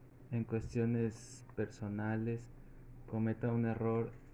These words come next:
y no me frustre tanto, o sea, lo analice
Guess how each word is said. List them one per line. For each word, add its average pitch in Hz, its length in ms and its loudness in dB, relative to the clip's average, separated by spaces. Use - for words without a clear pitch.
y 117 180 2
no 120 160 4
me 123 160 4
frustre 120 600 -2
tanto, 117 680 -2
o 107 140 -4
sea, 107 360 -4
lo 113 140 4
analice 110 1200 4